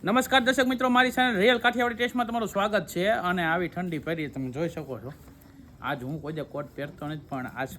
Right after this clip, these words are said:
પહેરવો પડ્યો છે. ઠંડી તેવી છે ભાઈ. વાદળા બે ત્રણ દી વાદળછાયું વાતાવરણ હતું ને, જેવા છૂટા જાય ને એવા આમ ધ્રુજાવી જાય ને એવી ઠંડી છે. અને કાતિલ ઠંડીમાં ગરમમાં ગરમ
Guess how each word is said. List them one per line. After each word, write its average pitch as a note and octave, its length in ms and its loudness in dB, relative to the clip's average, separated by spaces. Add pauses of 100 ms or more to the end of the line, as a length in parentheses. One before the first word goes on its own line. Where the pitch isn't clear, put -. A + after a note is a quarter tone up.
પહેરવો F3 400 0
પડ્યો A#2 240 -10
છે. - 140 -20 (800)
ઠંડી A3+ 360 2
તેવી D3+ 320 -2
છે A#2 140 -12
ભાઈ. C#3 200 -2 (680)
વાદળા E3 480 2
બે E3 120 -2
ત્રણ E3+ 220 -6
દી E3 100 -4
વાદળછાયું E3 560 -4
વાતાવરણ E3+ 400 -4
હતું F3 220 -8
ને, A2 100 -8 (840)
જેવા D3+ 240 -2
છૂટા D#3+ 280 -4
જાય D3+ 160 -4
ને C#3+ 120 -4
એવા C3 180 -4
આમ G#2+ 140 -8
ધ્રુજાવી C3 400 -6
જાય C#3+ 120 -6
ને B2+ 100 -8
એવી A2+ 160 -8
ઠંડી G#2+ 320 -12
છે. G2+ 140 -16 (560)
અને A2+ 140 -8
કાતિલ C#3+ 420 -2
ઠંડીમાં D3+ 480 -4
ગરમમાં D#3 420 -2
ગરમ D#3 340 2